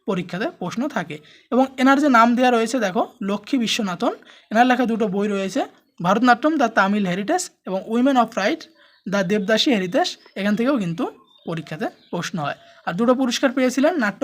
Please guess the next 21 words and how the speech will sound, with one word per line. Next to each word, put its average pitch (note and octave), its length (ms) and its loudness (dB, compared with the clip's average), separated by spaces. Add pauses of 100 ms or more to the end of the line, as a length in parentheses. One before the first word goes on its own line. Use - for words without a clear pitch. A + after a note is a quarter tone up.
কলানিধি B3 360 4 (100)
দুই G#3 120 0
হাজার A3 220 0
চব্বিশে, A3 400 -2
উম, - 800 -16 (200)
সরি, G#3 240 0
দুই A#3 100 4
হাজার A#3+ 240 4
চারে, G3+ 220 0 (100)
যেটি A3 220 0
ভারতনাট্যমের A#3 580 0
সর্বোচ্চ F#3+ 260 -6 (120)
সম্মান, G#3 260 -2 (400)
এবং G3+ 100 0 (120)
সঙ্গীত A#3+ 280 0
নাটক D4+ 240 4
একাডেমি A3 340 0
পুরস্কার F#3+ 360 -4
সহ F#3+ 120 0 (520)
অন্যান্য G#3 300 2 (180)
সম্মাননা F#3+ 480 -2